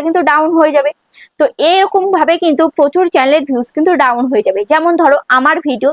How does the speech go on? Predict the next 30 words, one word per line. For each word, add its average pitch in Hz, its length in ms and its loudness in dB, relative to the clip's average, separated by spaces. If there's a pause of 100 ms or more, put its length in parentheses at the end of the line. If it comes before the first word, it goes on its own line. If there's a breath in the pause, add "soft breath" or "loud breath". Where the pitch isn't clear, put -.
তোমার 269 300 0
কাছে 262 200 -2 (400 soft breath)
গেল 240 260 0 (380)
দুবার, 285 420 2
তিনবার, 269 380 0
চারবার, 247 400 0
পাঁচবার, 247 360 2
ছবার 247 320 0
এরকম 262 240 0 (100)
গেল, 240 120 0 (140)
তুমি 294 140 4 (120)
দেখলে 214 320 -2
না। 269 40 -12 (380 loud breath)
তো 302 40 0 (220)
না 285 80 2 (120)
দেখার 370 320 0
কারণে 330 240 2 (120)
তারপরে 302 300 2 (100)
সাত 311 160 -4 (100)
নাম্বারের 320 460 2
বার 330 100 0 (120)
দেখা 339 200 -2
গেল 339 100 2 (120)
তোমার 254 220 0
কাছে 285 200 -2
আর 262 100 0
YouTube 339 300 -2
পাঠালোই 247 560 0
না, 180 60 -6 (160)
আর 254 60 0